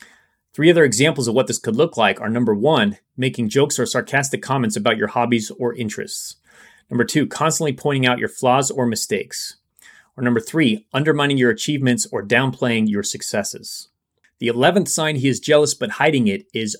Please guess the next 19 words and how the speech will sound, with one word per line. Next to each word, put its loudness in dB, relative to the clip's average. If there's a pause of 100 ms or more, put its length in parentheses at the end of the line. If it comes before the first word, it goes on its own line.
(120)
odd 0
body 0
language. -12 (640)
Body 6
language 4
can -2
often -2
reveal 4
what 2
someone -2
is -4
feeling, 0
even 0
if -4
they 0
try 0
to 0
hide -4
it. -14